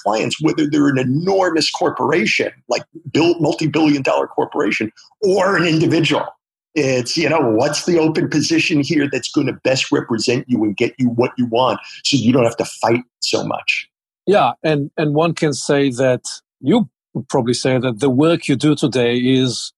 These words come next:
Speaker 2: you are a catcher today. You're, you're catching people's, uh, ideas, big, sexy ideas,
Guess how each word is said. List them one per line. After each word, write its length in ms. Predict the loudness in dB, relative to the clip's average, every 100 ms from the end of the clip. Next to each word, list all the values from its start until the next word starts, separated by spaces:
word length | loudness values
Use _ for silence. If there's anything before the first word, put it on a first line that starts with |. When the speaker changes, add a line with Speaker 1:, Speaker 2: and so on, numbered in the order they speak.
| -2
Speaker 2:
you 200 | 2 4
are 160 | 4
a 60 | 4
catcher 340 | 0 -2 -2
today. 300 | -6 -4 -4
You're, 260 | -2 -6 -6
you're 140 | -6 -6
catching 520 | -2 -4 0 -2 -2
people's, 800 | 0 0 2 2 2 0 -4 -12 _ _ _ _ _ _ _ _ _ _ -8
uh, 100 | -6 -8 -2
ideas, 800 | 0 2 2 2 4 2 -2 -10 -16 -2
big, 200 | -2 0
sexy 420 | -2 -2 0 2
ideas, 720 | 2 2 2 2 0 -4